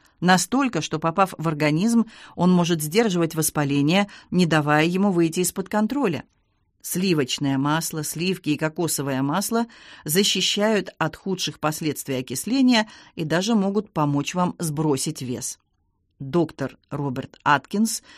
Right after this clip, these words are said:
разрабатывая свою популярную низкоуглеводную диету, сосредоточился на насыщенном жире, потому что заметил, что употребление в пищу насыщенного жира помогает сбросить вес.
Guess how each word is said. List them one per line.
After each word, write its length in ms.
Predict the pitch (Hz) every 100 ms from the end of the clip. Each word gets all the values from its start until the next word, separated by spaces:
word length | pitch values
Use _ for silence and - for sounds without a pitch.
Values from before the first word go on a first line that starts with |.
| -
разрабатывая 680 | 185 196 214 233 240 202 196
свою 300 | 185 190 196
популярную 680 | 185 165 196 202 185 170 165
низкоуглеводную 960 | 170 - 170 165 180 185 165 135 143
диету, 540 | 135 147 226 269 - - - - -
сосредоточился 960 | - 202 214 208 202 196 180 185 160 151
на 140 | 156
насыщенном 640 | 175 185 185 165 160 151 139
жире, 380 | 131 143 170 202 - _ -
потому 280 | 170 180
что 160 | 180 208
заметил, 720 | 190 247 220 180 151 165 156 - - -
что 240 | - 220
употребление 760 | 214 214 233 226 285 226 180 165
в 80 |
пищу 340 | - 214 - 156
насыщенного 680 | 170 180 175 - 160 151 147
жира 300 | 202 262 233
помогает 640 | 233 220 185 180 233 220
сбросить 540 | 160 147 156 160 180 135
вес. 340 | 135 101